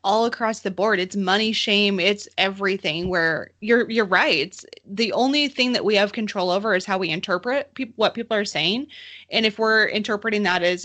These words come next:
"I don't have enough," or, "I'm not good enough for, because of these reasons, I don't do this, so therefore I'm not enough." When we internalize it, I think that's where a lot of that issue does come from. So I think you're, you're spot on.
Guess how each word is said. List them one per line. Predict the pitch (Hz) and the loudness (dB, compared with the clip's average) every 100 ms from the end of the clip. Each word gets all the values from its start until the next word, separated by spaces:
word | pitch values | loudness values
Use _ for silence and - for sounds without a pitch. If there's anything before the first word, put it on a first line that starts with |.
| - 175 | -6 0
"I | 190 | 0
don't | 196 214 | 0 -4
have | 196 190 | -4 -4
enough," | 185 180 185 | -2 -6 -6
or, | - | -6
"I'm | 190 196 185 - _ - | -4 -4 -8 -14 _ -8
not | 202 196 151 - | -2 0 -2 -4
good | 196 | -6
enough | 185 185 180 - | -4 -2 -4 -4
for, | 196 | -8
because | - 202 196 | -8 -10 -10
of | 180 | -8
these | 170 175 175 | -6 -6 -2
reasons, | 226 226 180 - | -2 -2 -4 -2
I | 185 | -2
don't | 220 208 | -2 -4
do | 160 185 | -6 -4
this, | 175 180 | -4 -8
so | 185 | -10
therefore | 165 180 180 113 | -8 -6 -8 -4
I'm | 185 196 | -4 -4
not | 113 - | -6 -8
enough." | 117 127 - - - - 202 | -6 -8 -10 -20 -20 -18 -4
When | 226 | 0
we | 220 196 | 2 0
internalize | 202 - 339 220 175 185 | 0 -2 0 2 0 0
it, | |
I | 196 | -2
think | 202 220 | -2 -6
that's | 226 208 | -8 -6
where | 214 | -4
a | 185 | -2
lot | 170 | 0
of | 175 | 0
that | 160 - | -4 -4
issue | 196 - 190 | -8 -6 -4
does | 180 185 | -4 -6
come | - 190 | -10 -10
from. | 190 170 - 190 | -6 -6 -6 -10
So | - | -6
I | 196 | -4
think | 220 | -4
you're, | 240 180 | -6 -6
you're | 180 | -6
spot | 185 - 170 180 | -8 -6 -2 2
on. | 180 156 | 2 0